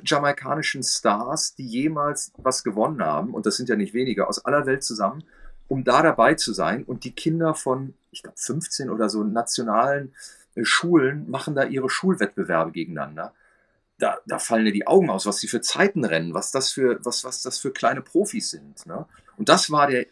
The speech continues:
erste und letzte Wettbewerb, nee, stimmt gar nicht, sorry,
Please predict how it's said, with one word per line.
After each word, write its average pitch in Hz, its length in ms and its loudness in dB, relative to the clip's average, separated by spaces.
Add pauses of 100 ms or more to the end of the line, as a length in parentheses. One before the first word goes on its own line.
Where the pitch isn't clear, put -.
(180)
erste 190 420 2
und 135 160 -6
letzte 139 400 0
Wettbewerb, 120 640 0 (480)
nee, 113 160 4
stimmt 95 260 -4
gar 76 140 -4
nicht, 78 240 -14
sorry, 85 400 -2